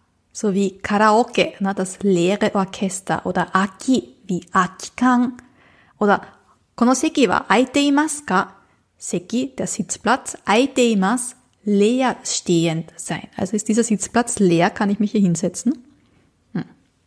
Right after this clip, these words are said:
Ja, aber ich finde Senku ein sehr, sehr schöner Name. Ja, was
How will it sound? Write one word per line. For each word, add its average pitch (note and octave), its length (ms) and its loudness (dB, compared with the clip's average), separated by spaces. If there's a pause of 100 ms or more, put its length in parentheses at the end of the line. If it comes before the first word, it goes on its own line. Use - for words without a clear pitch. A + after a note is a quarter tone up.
(760)
Ja, - 200 -2 (320)
aber F#3+ 300 2
ich A3 200 -4
finde A3 220 2
Senku F#3+ 420 0
ein F3 240 0
sehr, E3+ 200 -4
sehr - 240 -6 (340)
schöner - 380 -6
Name. - 260 -12 (800)
Ja, A3 500 2
was F#3+ 640 0